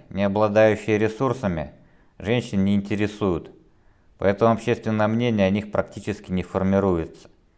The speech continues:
Незачем. Но самый мощный психологический прессинг, самое жесткое массированное давление обрушивается на мужчину, посягнувшего на саму систему предоставления женщинам ресурсов за секс. Как-то раз,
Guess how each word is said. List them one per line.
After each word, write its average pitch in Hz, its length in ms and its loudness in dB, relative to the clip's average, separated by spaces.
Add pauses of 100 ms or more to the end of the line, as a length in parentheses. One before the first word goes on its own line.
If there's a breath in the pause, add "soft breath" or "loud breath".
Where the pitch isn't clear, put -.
(340)
Незачем. 82 520 -2 (1160)
Но 90 120 -10
самый 135 360 2
мощный 127 360 -2
психологический 120 880 -2
прессинг, 127 560 -4 (440)
самое 120 380 0
жесткое 113 380 -2
массированное 107 680 0
давление 107 560 0
обрушивается 104 640 -4
на 101 100 0
мужчину, 107 600 -4 (640 soft breath)
посягнувшего 107 680 -2
на 104 120 0
саму 113 300 -2
систему 104 480 -4
предоставления 101 880 -2
женщинам 98 500 -2
ресурсов 95 540 -2
за 95 140 0
секс. - 320 -4 (1120)
Как-то 110 340 0
раз, 127 280 4